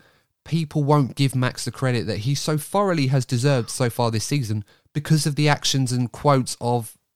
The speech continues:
people in his team, um, at the higher ends of it, that are kind of just rubbing people up the wrong way, or,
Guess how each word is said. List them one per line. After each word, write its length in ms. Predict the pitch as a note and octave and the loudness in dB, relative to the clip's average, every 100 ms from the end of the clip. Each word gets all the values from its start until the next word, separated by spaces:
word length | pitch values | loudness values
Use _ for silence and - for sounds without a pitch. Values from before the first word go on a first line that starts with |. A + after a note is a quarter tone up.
| _ | _
people 600 | - C#3+ - C3 A#2+ - _ - | -4 -4 -2 -4 -4 -10 _ -2
in 160 | C#3 B2+ | 0 2
his 260 | C3 A#2+ | 0 -4
team, 440 | - C#3+ A2+ G2+ A2+ _ _ _ _ | -4 -2 0 -2 -6 _ _ _ _
um, 380 | A2+ A2 A2 G#2 _ - | 0 0 0 -4 _ -8
at 160 | A#2+ - | -6 -4
the 80 | G#2+ | -2
higher 340 | A#2+ B2 A#2 | 0 0 2
ends 200 | A#2+ A#2 | 0 -2
of 100 | F#2 | -2
it, 180 | G2 G#2 _ _ _ _ _ _ - _ _ | -2 -4 _ _ _ _ _ _ -20 _ _
that 160 | C3 B2+ | -8 -6
are 20 | |
kind 260 | C3+ D#3+ D#3+ | -2 0 2
of 80 | D3 | 2
just 160 | D3+ | -2
rubbing 440 | B2 A#2+ C#3 D3 B2+ | -2 -2 0 2 2
people 320 | C#3+ C#3+ C#3+ | 2 2 2
up 80 | C#3 | 0
the 80 | B2+ | 0
wrong 280 | C3+ C3+ | 2 2
way, 200 | A#2+ D#3+ | 0 0
or, 280 | A#2 G#2 G#2+ | 2 2 0